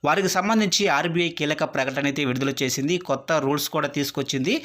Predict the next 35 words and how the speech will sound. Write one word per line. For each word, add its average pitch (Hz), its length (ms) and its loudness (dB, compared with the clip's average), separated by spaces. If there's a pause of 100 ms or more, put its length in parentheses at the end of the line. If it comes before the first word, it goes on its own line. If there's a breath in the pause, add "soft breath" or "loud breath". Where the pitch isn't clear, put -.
(280 loud breath)
ఇక 185 140 0
బ్యాంకుల్లో 214 520 2
బంగారం 202 440 2
పెట్టే 175 300 0
వారికైతే 175 420 2
ఇది 156 220 2
పిడుగు 156 240 4
లాంటి 165 320 2
వార్త 139 280 2
అని 147 80 0
చెప్పుకోవచ్చు. 143 680 0
అయితే 165 240 0
ఇక 135 180 0
నుండి 160 300 0
కూడా 170 180 2 (500 loud breath)
రెన్యువల్ 208 440 4
ఆప్షన్ 175 360 2
అయితే 165 220 0
లేదని 165 360 2
ఆర్బీఐ 160 360 0
స్పష్టం 147 420 0
చేసింది. 143 420 0 (300 loud breath)
ఇక - 120 -4
దీనికి 139 340 0
సంబంధించిన 160 460 -2 (380 loud breath)
పూర్తి 214 320 0
వివరాలు 165 400 2
అయితే 160 140 -2
మన 135 200 0
వీడియోలో 143 420 0
తెలుసుకుందామండి. 135 720 0
ఆర్బీఐ 139 400 2
ఏం 135 160 2
చెప్తుంది 143 420 0
ఏంటనేది 131 500 0